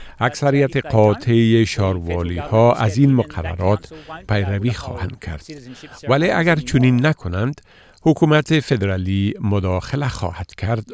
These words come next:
Speaker 1: و آن شاروالی دیگر مراسم تابعیت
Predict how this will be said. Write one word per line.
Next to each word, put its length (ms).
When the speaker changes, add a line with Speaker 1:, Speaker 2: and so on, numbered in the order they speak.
Speaker 1:
و 140
آن 600
شاروالی 1000
دیگر 420
مراسم 560
تابعیت 640